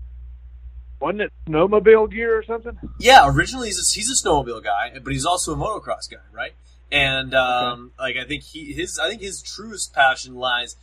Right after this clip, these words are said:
Speaker 2: in the motocross side of things, but, uh, he made, it made the, the snowmobile stuff really caught on. I believe F X R is second or third largest, uh, manufacturer of snowmobile equipment globally, so they're absolutely crushing it on that side.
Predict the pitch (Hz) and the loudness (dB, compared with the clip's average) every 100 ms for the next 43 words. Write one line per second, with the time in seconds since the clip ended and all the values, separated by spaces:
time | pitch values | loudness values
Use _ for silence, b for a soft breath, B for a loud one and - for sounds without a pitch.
0 | _ - 135 131 127 170 - 139 117 - | _ -14 -8 -8 -6 -8 0 2 2 2
1 | 110 107 117 107 127 - 120 - 127 120 | -2 -2 -10 -12 -10 -8 -10 -6 -8 -8
2 | 131 143 139 135 135 135 143 120 131 127 | -8 -8 -8 -12 -14 -10 -10 -6 -4 -4
3 | 123 127 135 _ - 117 - 147 190 160 | -6 -8 -16 _ -20 -14 -12 -10 -10 -8
4 | 135 - 131 - 107 143 165 131 113 107 | -8 -4 -4 -4 -8 -6 -6 -6 -4 -4
5 | 104 110 113 117 143 147 - _ - 120 | -4 -8 -12 -12 -10 -10 -14 _ -14 -12
6 | - - - 123 123 123 123 107 - - | -10 -8 -2 0 0 -2 -10 -8 -6 -4
7 | 147 - 160 117 - 139 131 120 107 113 | -4 -6 -8 -10 -10 -8 -8 -8 -4 -2
8 | 123 120 113 - _ _ - 117 110 107 | -4 -6 -12 -14 _ _ 4 6 8 6
9 | 107 104 104 117 117 _ 120 123 117 123 | 2 -2 -6 -16 -20 _ -8 -8 -4 0
10 | 120 - 120 101 - 120 139 127 113 - | 0 -2 -12 -10 -8 -8 -8 -8 -10 -10
11 | 123 117 113 - _ - 110 104 104 151 | -18 -18 -20 -20 _ -20 -20 -12 -10 -8
12 | 123 107 98 - 117 120 143 131 127 139 | -10 -12 -14 -12 -10 -4 -2 0 -2 -4
13 | - 110 - - - 123 - 117 104 101 | -12 -14 -20 -20 -12 -12 -12 -16 -16 -10
14 | 110 127 131 110 | -6 -6 -4 -6